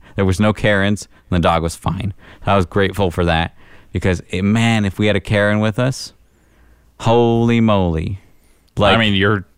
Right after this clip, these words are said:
Speaker 2: your story would be more fun.
Speaker 1: No, it would. Oh my gosh, I would have. Oh, that
Speaker 2: It would have been a double homicide.
Speaker 1: Oh my gosh, don't even, don't. That's not nice to say,
Speaker 2: <laughs>
Speaker 1: but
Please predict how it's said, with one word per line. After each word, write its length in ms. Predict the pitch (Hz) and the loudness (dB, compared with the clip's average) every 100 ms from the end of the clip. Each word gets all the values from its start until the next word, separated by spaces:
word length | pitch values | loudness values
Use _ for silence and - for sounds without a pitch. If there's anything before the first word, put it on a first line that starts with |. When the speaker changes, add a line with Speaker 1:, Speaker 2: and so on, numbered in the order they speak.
| - | -4
Speaker 2:
your 160 | 104 104 | 0 0
story 380 | - 120 120 | 2 2 2
would 140 | 95 90 | 2 0
be 100 | 92 | 0
more 180 | 90 85 | 0 -2
fun. 400 | 101 90 82 95 | 0 -2 -2 0
Speaker 1:
No, 360 | 110 123 135 135 | 4 4 4 2
it 60 | 120 | 0
would. 140 | 120 | -2
Oh 220 | 110 110 107 | 0 0 0
my 160 | 92 | -2
gosh, 340 | 87 90 87 - | -4 -8 -8 -2
I 180 | 101 110 | 0 0
would 180 | 113 98 | 0 -2
have. 140 | 85 _ - - - - - - | -4 _ -20 -20 -18 -20 -20 -6
Oh, 640 | 101 101 87 78 - - - - - - - | 0 2 2 -2 -10 -20 -20 -20 -20 -20 -8
that 160 | 110 | -8
Speaker 2:
It 80 | - | -2
would 60 | 98 | 0
have 80 | 92 | 2
been 100 | 90 | 2
a 60 | |
double 300 | 87 101 98 | 2 0 0
homicide. 500 | 87 82 82 78 87 | -2 -4 -6 -4 -2
Speaker 1:
Oh 40 | 101 98 104 | 0 2 2
my 100 | - | -2
gosh, 440 | - - 101 - - - - - | -4 -6 -10 -12 -20 -20 -14 -4
don't 160 | 101 | -2
even, 200 | 92 - - | -2 -6 -4
don't. 320 | 98 92 143 - - - | -2 -2 -6 -16 -20 -4
That's 220 | 101 - | -4 0
not 180 | 110 95 | 0 2
nice 320 | 185 160 185 | 2 2 0
to 220 | 190 - 170 | 0 -2 -2
say, 320 | - - 185 - - | -2 -2 -2 -4 -8
Speaker 2:
<laughs> 220 | - - | -10 -4
Speaker 1:
but 300 | 117 107 98 | 2 2 0